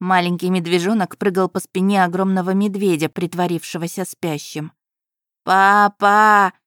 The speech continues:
прокричал сынок прямо в чувствительное родительское ухо. «Расскажи сказку про злую, но очень красивую лису, ужасного мага,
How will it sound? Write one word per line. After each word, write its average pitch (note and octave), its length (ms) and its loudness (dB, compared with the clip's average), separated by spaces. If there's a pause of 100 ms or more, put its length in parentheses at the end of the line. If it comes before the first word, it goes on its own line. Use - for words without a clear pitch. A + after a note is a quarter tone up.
(280)
прокричал F#3 580 -2
сынок G3 460 -4
прямо G#3 280 0
в - 80 -18
чувствительное F#3+ 760 -4
родительское F3+ 840 -4
ухо. D3 380 -6 (560)
«Расскажи A3 640 -2
сказку F#3 580 -2
про G3 220 0
злую, G3 480 0
но G3+ 220 0
очень G3 280 -2
красивую F#3 680 -2
лису, G#3 500 -4 (260)
ужасного F#3 680 0
мага, G3+ 520 0